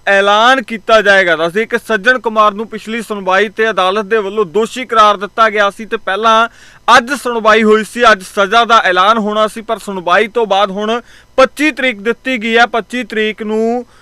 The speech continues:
ਦੱਸ ਦਈਏ ਕਿ ਰਾਉਜ਼ ਐਵੀਨਿਊ ਕੋਰਟ ਦੇ ਵੱਲੋਂ ਸੱਜਣ ਕੁਮਾਰ ਨੂੰ ਸਜ਼ਾ ਸੁਣਾਈ ਜਾਏਗੀ। ਦੱਸ ਦਈਏ ਕਿ ਸਰਸਵਤੀ ਬਿਹਾਰ ਮਾਮਲੇ ਦੇ ਵਿੱਚ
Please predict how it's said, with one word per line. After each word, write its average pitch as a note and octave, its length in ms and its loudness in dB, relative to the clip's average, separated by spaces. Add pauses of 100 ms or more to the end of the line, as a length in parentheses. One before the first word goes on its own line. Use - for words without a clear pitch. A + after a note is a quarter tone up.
(140)
ਦੱਸ G3 160 4
ਦਈਏ A#3+ 140 4
ਕਿ B3 200 0
ਰਾਉਜ਼ G#3 500 2
ਐਵੀਨਿਊ A3+ 440 -2
ਕੋਰਟ G#3+ 380 -2
ਦੇ A#3 140 2
ਵੱਲੋਂ G#3+ 340 0 (100)
ਸੱਜਣ G#3 400 0
ਕੁਮਾਰ G#3 440 0
ਨੂੰ G#3 200 -8
ਸਜ਼ਾ G#3 380 0
ਸੁਣਾਈ G#3 320 -2
ਜਾਏਗੀ। G#3 300 0
ਦੱਸ G#3 160 0
ਦਈਏ A3 180 0
ਕਿ A#3+ 280 0 (520)
ਸਰਸਵਤੀ A#3+ 720 -2
ਬਿਹਾਰ G3 600 2
ਮਾਮਲੇ A3 420 0
ਦੇ G#3+ 160 2
ਵਿੱਚ G#3 380 -2